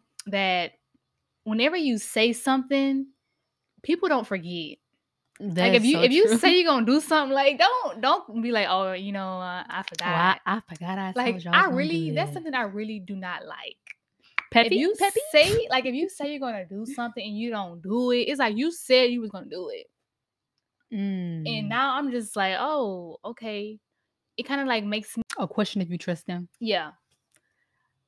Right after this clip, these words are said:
Speaker 1: Like, or trust that you're not, like, a person of your word.
Speaker 2: Right.
Speaker 1: Because I feel that's, like, one, something that I, like, try to
Speaker 2: Like,
Speaker 1: I
Speaker 2: pride
Speaker 1: don't should
Speaker 2: yourself
Speaker 1: say, yeah,
Speaker 2: on,
Speaker 1: pride myself
Speaker 2: like, being a
Speaker 1: on,
Speaker 2: woman
Speaker 1: be-,
Speaker 2: of your
Speaker 1: being a woman
Speaker 2: word.
Speaker 1: of my word. Because, like, if I say I'm gonna do this,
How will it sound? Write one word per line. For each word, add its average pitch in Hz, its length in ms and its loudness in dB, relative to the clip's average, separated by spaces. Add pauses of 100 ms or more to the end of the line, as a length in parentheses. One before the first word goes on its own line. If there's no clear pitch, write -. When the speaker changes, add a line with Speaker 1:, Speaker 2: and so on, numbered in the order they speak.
(300)
Speaker 1:
Like, 220 180 -2
or 214 420 4
trust 262 420 -2
that 220 180 2
you're 226 120 -2
not, 233 100 0
like, 208 120 -4
a 214 40 -6
person 208 320 -8
of 185 80 -8
your 175 120 -4
word. 165 480 -8
Speaker 2:
Right. 170 280 -8 (140)
Speaker 1:
Because 226 340 -4
I 262 140 6
feel 294 220 4
that's, 269 300 0
like, 202 180 2
one, 208 180 -4
something 214 300 -8
that 190 120 -2
I, 196 460 2
like, 175 240 -8 (500)
try 220 240 -2
to 196 280 0 (1700)
Speaker 2:
Like, - 0 -
Speaker 1:
I 190 80 -4
Speaker 2:
pride 202 300 4
Speaker 1:
don't 202 100 2
should - 80 -6
Speaker 2:
yourself 214 140 6
Speaker 1:
say, 311 100 4
yeah, 247 80 6
Speaker 2:
on, 202 100 -4
Speaker 1:
pride 247 140 0
myself 247 300 -4
Speaker 2:
like, 156 120 -2
being 175 160 0
a 160 40 -2
Speaker 1:
on, 160 60 0
Speaker 2:
woman 165 180 2
Speaker 1:
be-, 165 60 2
Speaker 2:
of 156 60 -4
your 156 100 2
Speaker 1:
being - 0 -
a 156 40 2
woman - 260 -2
Speaker 2:
word. 208 60 -8
Speaker 1:
of 196 60 -4
my - 20 -4
word. 165 280 -6 (640)
Because, 254 260 0
like, 220 140 0
if 214 100 0
I 247 140 4
say - 200 -2
I'm 285 80 0
gonna 254 160 -2
do 214 200 -4
this, 220 360 0